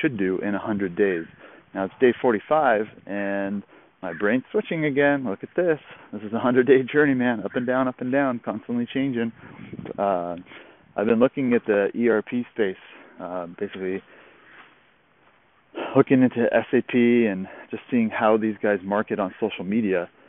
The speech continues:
And there's nothing out there, nothing. And there's no big people that have anything like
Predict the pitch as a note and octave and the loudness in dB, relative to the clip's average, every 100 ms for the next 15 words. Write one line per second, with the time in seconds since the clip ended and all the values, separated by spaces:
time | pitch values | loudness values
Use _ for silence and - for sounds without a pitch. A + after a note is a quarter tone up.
0 | _ - G2+ C#3 B2+ E2+ F#2 G#2 A#2+ - | _ -10 0 0 0 -6 0 4 4 2
1 | - F2+ E2 - F2+ F#2 - F2 E2 D#2+ | -8 -10 -10 -6 -4 -4 -4 -6 -6 -10
2 | - - F2+ A2+ B2+ C#3+ D3 C#3 - F#2 | -16 -12 -6 -2 4 4 4 2 -8 -12
3 | - - - G#2 G#2+ G#2 G2 G2+ A#2+ B2 | -12 -14 -12 -6 -2 -2 -2 2 4 4
4 | G2+ A2+ A#2+ A2+ - - - - _ - | 2 4 4 2 -8 -20 -20 -20 _ -4
5 | A2+ A#2+ A#2 A2 G2+ G#2 G2+ G#2+ A2 G#2+ | 2 4 6 4 2 -2 -2 -2 -2 -4
6 | G#2 G2 F#2 | -4 -2 -4